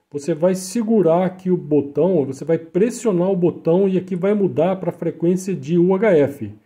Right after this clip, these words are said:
Ok? Olha só, vamos fazer isso aqui, ó. Vou pressionar o botão,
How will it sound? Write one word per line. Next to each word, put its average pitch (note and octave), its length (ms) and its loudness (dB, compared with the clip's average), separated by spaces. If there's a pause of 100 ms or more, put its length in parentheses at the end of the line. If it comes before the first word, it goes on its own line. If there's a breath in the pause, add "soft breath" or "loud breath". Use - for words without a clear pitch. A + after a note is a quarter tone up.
(480 soft breath)
Ok? F#3 360 -2
Olha E3+ 240 0
só, C3 520 -2
vamos D3 220 -8
fazer D#3+ 320 0
isso D#3 180 -6
aqui, C#3+ 180 -4
ó. G#2+ 220 -4
Vou C3+ 140 0
pressionar F3 420 0
o D#3 40 4
botão, C#3+ 580 -2